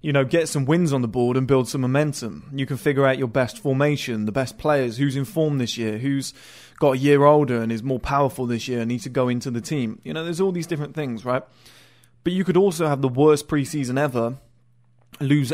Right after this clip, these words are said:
every single game, and then get into the actual season and win the championship, the title, the trophy, whatever it might be,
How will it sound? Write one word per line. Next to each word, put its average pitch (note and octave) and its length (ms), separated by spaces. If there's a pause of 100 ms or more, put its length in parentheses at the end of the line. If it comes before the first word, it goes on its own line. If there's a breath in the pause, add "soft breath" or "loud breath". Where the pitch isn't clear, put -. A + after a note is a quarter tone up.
every D3 300
single C#3 360
game, C3+ 480 (1120)
and D#3 160
then D#3 100
get D3+ 140
into D3+ 220
the C#3+ 80
actual C#3+ 260
season C#3+ 400
and B2+ 100
win C3+ 200
the B2+ 80
championship, C3 640
the A#2+ 80
title, C3 400
the A#2+ 100
trophy, B2+ 640
whatever C3 400
it A#2+ 60
might A#2 260
be, C3 360